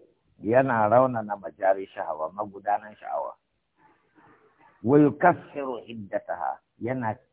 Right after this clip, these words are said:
karya kaifin sha'awa. Wala siyama, ballantana ma idza akalahu waqtal fitri mu'tadilan.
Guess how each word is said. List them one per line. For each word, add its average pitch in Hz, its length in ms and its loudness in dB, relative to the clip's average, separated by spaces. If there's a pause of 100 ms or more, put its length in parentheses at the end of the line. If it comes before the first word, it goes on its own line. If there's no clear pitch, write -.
karya 143 460 -4
kaifin 113 400 -8
sha'awa. 76 340 -6 (1800)
Wala 110 420 4
siyama, 113 480 0 (180)
ballantana 107 720 0
ma 127 220 0 (320)
idza 110 360 4
akalahu 101 680 0 (300)
waqtal 104 580 0
fitri 85 480 -10 (340)
mu'tadilan. 90 680 -4